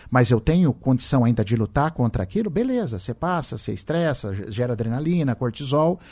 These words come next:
mas você volta. Agora, quando você não encontra mais saída,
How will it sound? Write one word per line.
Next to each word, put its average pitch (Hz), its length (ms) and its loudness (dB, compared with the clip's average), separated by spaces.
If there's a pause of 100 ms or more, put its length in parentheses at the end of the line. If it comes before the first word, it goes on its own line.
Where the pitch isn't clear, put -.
(160)
mas 127 200 -2
você 143 260 -2
volta. 131 380 2
Agora, 104 220 -2
quando 156 340 -2
você 156 260 -6
não 127 140 0
encontra 127 420 -2
mais 123 200 -2
saída, 123 500 -4